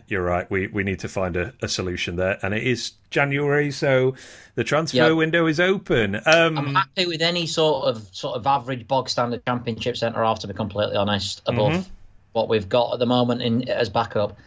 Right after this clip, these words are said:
Speaker 1: Yeah, agreed. Uh, so, yeah, Robinson goes off at half time. Luke Freeman comes on, does almost less than nothing. Am I being harsh?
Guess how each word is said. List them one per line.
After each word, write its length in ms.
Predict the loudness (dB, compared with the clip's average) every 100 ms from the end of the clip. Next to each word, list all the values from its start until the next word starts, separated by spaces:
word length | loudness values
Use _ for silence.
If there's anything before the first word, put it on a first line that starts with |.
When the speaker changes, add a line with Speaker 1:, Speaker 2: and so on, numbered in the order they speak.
| -20 -10
Speaker 1:
Yeah, 180 | -6 -6 _ _ _
agreed. 420 | -8 -2 -2 -2 -6 0
Uh, 1000 | 4 6 4 2 2 2 2 2 0 0
so, 160 | 4
yeah, 120 | 4
Robinson 360 | 4 2 -2 -6
goes 100 | -4
off 120 | -6
at 80 | -2
half 240 | 0 0 0
time. 320 | 2 2 0
Luke 240 | -2 -4
Freeman 300 | -2 0 0
comes 260 | -4 -6 0
on, 320 | 0 0 -4 -10 -20 -20 -20 _ -20 -6
does 300 | 0 0 -2 0
almost 520 | 0 2 2 0 0
less 320 | 2 4 2
than 260 | 0 -8 -4
nothing. 420 | -6 -2 0 0
Am 100 | 0
I 80 | 0
being 240 | 2 0
harsh? 560 | 2 2 2 0 -6 -10